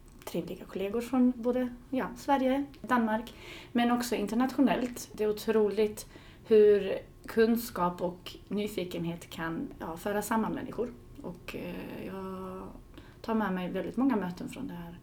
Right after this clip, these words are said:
kongressen som, eh, jag annars aldrig hade fått uppleva.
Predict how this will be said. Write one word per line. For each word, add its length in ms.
kongressen 880
som, 440
eh, 240
jag 140
annars 320
aldrig 300
hade 260
fått 380
uppleva. 300